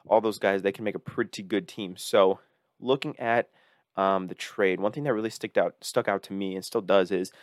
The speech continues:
the Jets seemingly have no protection if he doesn't play past this year. Um, I really did think that there would be some kind of future clause to say, like, "Oh, if he only played for a year,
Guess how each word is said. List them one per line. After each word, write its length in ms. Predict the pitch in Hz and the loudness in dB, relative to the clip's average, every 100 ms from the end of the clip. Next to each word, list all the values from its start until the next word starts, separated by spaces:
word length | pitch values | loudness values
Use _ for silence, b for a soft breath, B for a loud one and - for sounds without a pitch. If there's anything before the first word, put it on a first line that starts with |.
| b b b b b b _ _ - | b b b b b b _ _ -6
the 80 | 104 | -2
Jets 380 | 113 151 196 | 4 4 2
seemingly 480 | - - 156 156 139 | -4 -4 -2 -2 -4
have 220 | 135 127 | -4 -6
no 380 | 107 101 104 120 | -6 -4 2 2
protection 1080 | 123 - 110 - - 107 - - 156 170 151 _ | 0 -6 -10 -10 -8 -8 -6 -4 -4 -4 -10 _
if 240 | - 120 - | -4 -4 -4
he 300 | 123 113 107 | -6 -4 -2
doesn't 380 | 87 107 107 92 | 2 2 2 -6
play 240 | - 107 | -10 -14
past 400 | - 110 101 - | -12 -14 -14 -10
this 240 | 95 - | -12 -10
year. 320 | 104 104 143 170 - - - | -4 -2 -2 -4 -16 -18 -8
Um, 220 | 104 101 | -4 -2
I 60 | 82 | -2
really 280 | 98 123 | 0 0
did 140 | 110 104 | -2 -6
think 260 | - 107 | -8 -6
that 140 | 101 90 | -4 0
there 120 | 101 | 0
would 100 | 104 | -2
be 120 | 101 | -6
some 180 | - - | -10 -12
kind 160 | - 90 | -8 -8
of 80 | |
future 300 | - 107 - | -8 -12 -10
clause 340 | 98 104 98 95 | -4 0 0 -2
to 80 | 90 | -8
say, 160 | 92 | -8
like, 140 | 82 - | -8 -4
"Oh, 140 | 92 | -6
if 80 | 87 | -6
he 120 | 90 | -8
only 140 | 95 95 | -8 -8
played 220 | 98 90 | -8 -8
for 120 | 98 | -8
a 60 | 95 | -10
year, 440 | 95 110 113 | -4 2 4